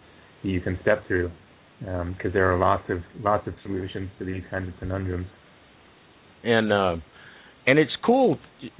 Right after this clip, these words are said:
Speaker 2: too, if you're having the Kundalini experience now, 'cause I, I kinda think I had to sit there for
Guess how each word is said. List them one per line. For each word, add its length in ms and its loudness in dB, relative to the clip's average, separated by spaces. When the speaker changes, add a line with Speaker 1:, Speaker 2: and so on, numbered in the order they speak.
Speaker 2:
too, 180 6
if 140 4
you're 100 6
having 160 6
the 60 2
Kundalini 640 4
experience 480 2
now, 240 4
'cause 180 -2
I, 260 6
I 100 2
kinda 300 0
think 200 -2
I 100 2
had 160 0
to 160 -2
sit 160 0
there 140 2
for 140 -6